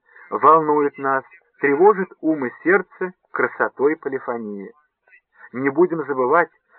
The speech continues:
что содержание кантат и ораторий Иоганна Себастьяна завершало целую эпоху религиозного искусства. В евангельских повествованиях, в строфах хоралов и псалмов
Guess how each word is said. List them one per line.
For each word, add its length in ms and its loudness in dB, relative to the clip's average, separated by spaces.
что 180 -2
содержание 600 -2
кантат 540 0
и 100 -8
ораторий 760 0
Иоганна 600 0
Себастьяна 800 -4
завершало 760 2
целую 320 4
эпоху 580 2
религиозного 960 0
искусства. 720 -14
В 80 -4
евангельских 1120 2
повествованиях, 1120 2
в 180 -20
строфах 680 2
хоралов 680 4
и 100 -8
псалмов 640 -2